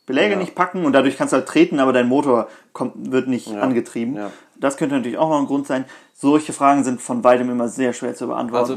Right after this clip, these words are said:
Speaker 2: wir können ja sagen, wenn der Hebel hinten, wenn der, äh, Knopf
Speaker 1: Mhm.
Speaker 2: raus ist, dann mal die Kupplung ausbauen und mal gucken, wie die von innen aussieht.
Speaker 1: Genau, oder mal versuchen, mit dem Akkuschrauber das Ding zu starten
Speaker 2: Ja.
Speaker 1: oder so. Das machen wir ganz gerne.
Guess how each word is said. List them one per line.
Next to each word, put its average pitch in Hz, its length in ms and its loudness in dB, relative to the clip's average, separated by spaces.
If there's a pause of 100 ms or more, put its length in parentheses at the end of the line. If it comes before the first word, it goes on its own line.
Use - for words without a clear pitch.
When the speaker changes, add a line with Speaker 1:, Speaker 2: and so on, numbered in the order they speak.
(160)
Speaker 2:
wir 127 120 -6
können 160 180 0
ja 139 100 2
sagen, 120 300 2
wenn 113 180 2
der 107 140 0
Hebel 156 360 -2
hinten, 165 540 -8
wenn 117 140 -2
der, 107 300 0
äh, 104 120 -6
Knopf 151 280 -2
Speaker 1:
Mhm. 220 60 -4
Speaker 2:
raus 165 220 4
ist, 180 260 -10 (300)
dann 127 220 0
mal 120 100 0
die 110 100 -4
Kupplung 120 320 -8
ausbauen 104 560 -6
und 101 140 -12
mal 92 120 -10
gucken, 101 360 -14
wie 98 80 -12
die 95 140 -14
von 92 140 -14
innen 92 160 -12
aussieht. - 420 -14 (100)
Speaker 1:
Genau, 139 260 2
oder 156 140 6
mal 151 140 6
versuchen, 156 340 0
mit 131 100 2
dem 123 80 -4
Akkuschrauber 170 440 -2
das 156 160 -2
Ding 170 160 -8
zu 160 100 -14
starten 147 340 -2
Speaker 2:
Ja. 185 140 -2
Speaker 1:
oder 147 140 -2
so. 143 100 -2
Das 127 160 -4
machen 117 240 -6
wir 165 100 4
ganz 165 220 -4
gerne. 147 300 -6